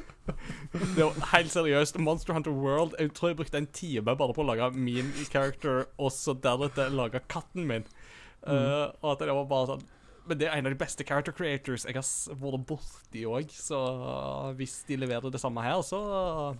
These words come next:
Speaker 1: kommer det fort å gå både to ti-, <laughs> kan det fort gå to timer der.
Speaker 2: Ja, ja, du kan gjerne få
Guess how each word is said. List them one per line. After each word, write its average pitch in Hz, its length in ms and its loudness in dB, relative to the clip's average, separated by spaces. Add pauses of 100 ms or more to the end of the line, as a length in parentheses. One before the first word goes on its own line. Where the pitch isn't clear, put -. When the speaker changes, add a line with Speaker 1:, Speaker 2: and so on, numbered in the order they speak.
(420)
Speaker 1:
kommer 214 220 2
det 160 80 4
fort 170 160 0
å - 20 -6
gå 143 160 2 (200)
både 147 340 2
to 131 260 0
ti-, 139 320 -2 (120)
<laughs> - 120 -6
kan - 180 -4
det 143 120 -2
fort - 160 -4
gå 151 100 0
to 131 160 -4
timer 123 280 -6
der. 120 120 -8 (520)
Speaker 2:
Ja, 147 340 4
ja, 160 300 8
du 156 380 -2 (120)
kan 120 260 2
gjerne 156 180 4
få 147 140 6